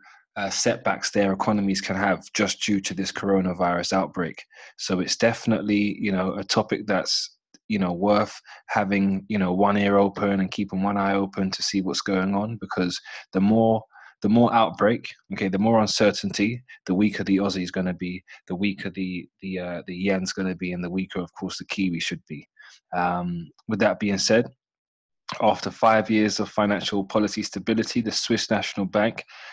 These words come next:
um, they may soon lower their interest rates in an emergency meeting,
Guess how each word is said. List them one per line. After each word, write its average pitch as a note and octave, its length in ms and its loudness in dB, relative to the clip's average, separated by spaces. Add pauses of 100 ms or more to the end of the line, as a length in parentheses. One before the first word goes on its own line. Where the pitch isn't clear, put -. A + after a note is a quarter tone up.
(220)
um, F#2+ 560 2
they A2 160 2
may A2 240 4
soon G#2 400 2
lower G#2 240 4
their G#2+ 200 2
interest F#2+ 440 -2
rates G2 320 0
in G#2+ 120 -2
an G2 120 0
emergency G2 560 0
meeting, G2 440 -2